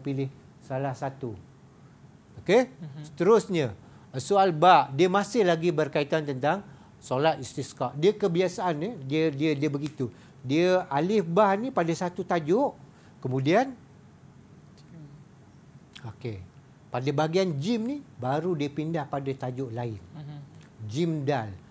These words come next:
Speaker 1: Dia padanan, gabung, bahagian ibadah juga, tingkatan empat juga, tapi pada tajuk yang berlainan.
Speaker 2: Ya.
Speaker 1: Okey?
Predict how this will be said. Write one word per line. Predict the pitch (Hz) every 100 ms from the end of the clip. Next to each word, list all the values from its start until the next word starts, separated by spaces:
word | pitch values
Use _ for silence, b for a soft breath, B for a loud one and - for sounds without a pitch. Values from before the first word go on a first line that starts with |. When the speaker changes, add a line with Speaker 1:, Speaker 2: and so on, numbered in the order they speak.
| - 123
Speaker 1:
Dia |
padanan, | 123 123 127 135 160 180 175 107
gabung, | 117 127 127 156 196 151
bahagian | 120 127 160
ibadah | 147 151 214 254
juga, | 214 185 185
tingkatan | 180 214 226 247
empat | 233 214
juga, | 165 165 180 175 B -
tapi | 131 151
pada | 135 131
tajuk | 123 131 165 220 156
yang | 120 208 240 - - -
berlainan. | 113 143 139 120 120 120 127 104 - -
Speaker 2:
Ya. | 147 147
Speaker 1:
Okey? | 123 -